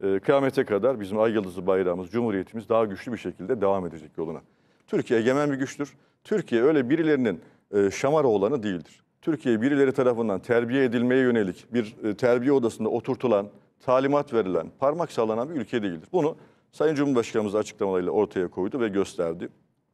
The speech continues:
Biz isterdik ki bu konu milli bir mesele. Yani bu konuda iktidarıyla, muhalefetiyle, e, ortak bir duruşla, yani Türkiye'ye yönelik, egemen bir devletin varlığına yönelik,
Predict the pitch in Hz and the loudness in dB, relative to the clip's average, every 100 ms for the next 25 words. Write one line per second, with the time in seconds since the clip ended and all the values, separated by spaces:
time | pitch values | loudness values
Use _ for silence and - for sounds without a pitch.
0 | _ _ _ - 127 143 120 147 143 127 | _ _ _ -10 -8 -6 -2 0 0 -2
1 | - 101 131 - 98 113 113 110 117 98 | -10 -8 -8 -4 -4 -4 -6 -6 -4 -4
2 | 87 - 78 73 _ _ _ _ _ _ | -6 -8 -12 -14 _ _ _ _ _ _
3 | _ - 117 98 104 110 131 135 123 101 | _ -10 -8 -6 -8 -10 -6 -4 -2 -4
4 | 127 127 123 110 98 92 90 110 113 110 | -4 -10 -6 -2 -2 -2 -2 0 0 -2
5 | 107 - 98 90 82 - _ _ 101 120 | -8 -8 -6 -4 -6 -10 _ _ -8 -4
6 | 120 160 147 127 98 107 107 - 85 78 | -2 -4 -6 -8 -8 -6 -6 -8 -10 -10
7 | _ _ _ 120 110 98 - - 135 - | _ _ _ -4 -2 -2 -6 -10 -12 -4
8 | 120 117 104 87 80 - 107 123 131 120 | -2 0 0 -4 -6 -10 -6 -4 -2 -4
9 | 101 107 113 110 120 104 104 107 107 104 | -2 0 -2 -4 0 2 2 0 0 0
10 | 92 85 76 - | -2 -6 -10 -20